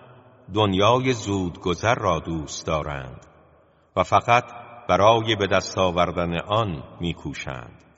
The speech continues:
و روز هولناک و سختی را که پیش رو دارند وامی‌گذارند. ما آنان را آفریدیم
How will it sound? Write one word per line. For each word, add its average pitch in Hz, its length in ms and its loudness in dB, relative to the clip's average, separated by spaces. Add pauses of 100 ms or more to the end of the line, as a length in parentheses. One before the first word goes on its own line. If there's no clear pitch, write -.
(720)
و 95 40 2
روز 127 360 2
هولناک 117 920 4
و 113 60 4
سختی 117 540 -2
را 95 360 6
که - 120 -4
پیش 92 340 -6
رو 90 240 0
دارند 90 680 2 (460)
وامی‌گذارند. 73 1300 -4 (1700)
ما 113 340 6
آنان 107 480 2
را 104 200 4
آفریدیم 95 1040 0